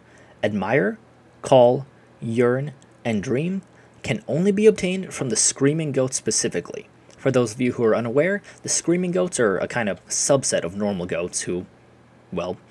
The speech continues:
scream. <laughs> So they make different noises in game, which is also why they drop those four different horns. Uh, again, that's admire, call, yearn, and dream. And again, if you wanna learn any, uh, more information about those specific horns or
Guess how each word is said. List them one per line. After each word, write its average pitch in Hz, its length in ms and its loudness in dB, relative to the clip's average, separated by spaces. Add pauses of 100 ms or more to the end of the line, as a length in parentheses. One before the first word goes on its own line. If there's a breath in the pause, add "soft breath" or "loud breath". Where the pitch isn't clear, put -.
(220 loud breath)
scream. 180 500 0
<laughs> - 320 -12
So - 180 0
they 123 120 0
make 120 360 2
different 113 280 0
noises 110 260 0
in 110 120 0
game, 147 300 2 (320 loud breath)
which - 200 -4
is 135 260 -2
also 202 320 -2
why 165 380 0
they 110 360 2
drop 139 380 0
those 113 200 0
four 151 200 4
different 135 260 -2
horns. - 460 -4
Uh, 107 160 0
again, 98 260 0
that's 87 200 -4
admire, 139 600 2
call, 113 440 2 (260 loud breath)
yearn, 107 460 2 (180)
and 87 340 -6 (140)
dream. 151 560 -4 (380 loud breath)
And 120 120 -4
again, 117 260 2
if - 320 -6
you 110 140 -2
wanna 104 180 -4
learn 95 220 -4
any, 95 400 -8
uh, 76 400 -8 (140)
more 113 280 -2
information 98 480 -6
about 92 180 -4
those 92 160 -2
specific - 580 -6 (340 loud breath)
horns 156 480 0
or 98 200 0